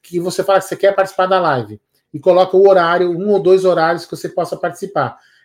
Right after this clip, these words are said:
E aí nós vamos colocando na agenda, como a gente sempre faz. A gente coloca na agenda, vamos supor, o Paulo Ferreira, que tá aí, ó, ele quer,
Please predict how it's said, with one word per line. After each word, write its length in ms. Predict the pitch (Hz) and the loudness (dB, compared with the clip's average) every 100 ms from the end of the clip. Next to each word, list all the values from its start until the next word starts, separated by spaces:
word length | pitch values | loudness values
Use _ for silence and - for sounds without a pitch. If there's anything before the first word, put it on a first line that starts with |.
| - | -6
E 80 | 165 | 0
aí 60 | |
nós 100 | 190 | 0
vamos 200 | 180 185 | 0 -6
colocando 380 | - 175 170 170 | -2 -2 -2 -6
na 100 | 180 | -4
agenda, 220 | 170 208 | -2 -2
como 140 | 214 202 | -2 -2
a 40 | |
gente 140 | 208 | -2
sempre 220 | 202 247 - | -4 -8 -4
faz. 180 | 156 | -4
A 40 | 135 | -4
gente 120 | 143 | -6
coloca 280 | 165 165 180 | -6 -6 -4
na 100 | 185 | -4
agenda, 280 | 165 202 196 | -4 -2 -2
vamos 160 | 214 | -4
supor, 320 | - 196 135 - _ _ _ | -2 0 0 -4 _ _ _
o 120 | 170 | -6
Paulo 300 | 170 254 277 | 0 2 2
Ferreira, 380 | 269 254 190 185 | 2 0 2 0
que 80 | - | 0
tá 100 | 190 | 0
aí, 160 | 160 | 2
ó, 160 | 135 104 _ _ - | 0 -2 _ _ -8
ele 160 | 165 185 | -6 -2
quer, 340 | 196 196 190 | -2 -2 -6